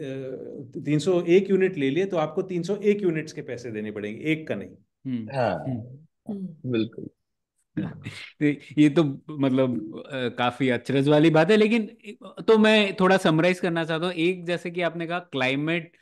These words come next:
Speaker 2: ट्रांजिशन के लिए हमारे श्रोता फेमिलियर है लेवरेज पॉइंट, अ,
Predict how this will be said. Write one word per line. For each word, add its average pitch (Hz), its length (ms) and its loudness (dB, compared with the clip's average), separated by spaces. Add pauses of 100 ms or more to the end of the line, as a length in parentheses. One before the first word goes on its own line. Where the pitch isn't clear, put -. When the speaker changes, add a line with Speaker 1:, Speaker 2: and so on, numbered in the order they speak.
(220)
Speaker 2:
ट्रांजिशन 151 640 -4
के 160 140 -2
लिए 147 260 -2
हमारे 147 640 -4 (180)
श्रोता 147 500 -4
फेमिलियर 147 480 0
है 156 80 2
लेवरेज 143 480 0
पॉइंट, 139 460 -6
अ, 117 520 -6